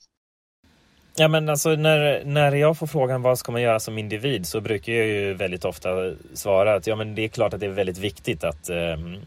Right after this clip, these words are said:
leva så klimatsmart som man kan, men det kommer aldrig att räcka till. Ehm, så jag tror att, jo, men, ehm, undvik att, att ta, liksom, de här onödiga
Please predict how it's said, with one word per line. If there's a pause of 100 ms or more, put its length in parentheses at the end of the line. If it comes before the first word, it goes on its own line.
(120)
leva
så
klimatsmart
som
man
kan,
men
det
kommer
aldrig
att
räcka
till. (400)
Ehm, (120)
så
jag
tror
att, (460)
jo,
men, (680)
ehm, (560)
undvik
att,
att
ta,
liksom,
de
här
onödiga